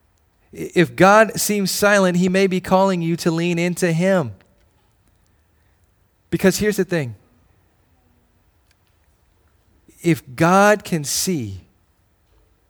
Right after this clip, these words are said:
everything, it says, "This is actually the best thing."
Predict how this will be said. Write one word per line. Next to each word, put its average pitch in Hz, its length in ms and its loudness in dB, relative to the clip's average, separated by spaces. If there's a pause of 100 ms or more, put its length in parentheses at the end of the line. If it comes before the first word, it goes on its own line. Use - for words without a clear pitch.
(300)
everything, 135 600 -4 (1700)
it 147 140 0
says, 135 800 -2 (680)
"This 131 200 -6
is 143 120 -4
actually 156 340 0
the 147 100 -4
best 131 340 -6
thing." 90 240 -14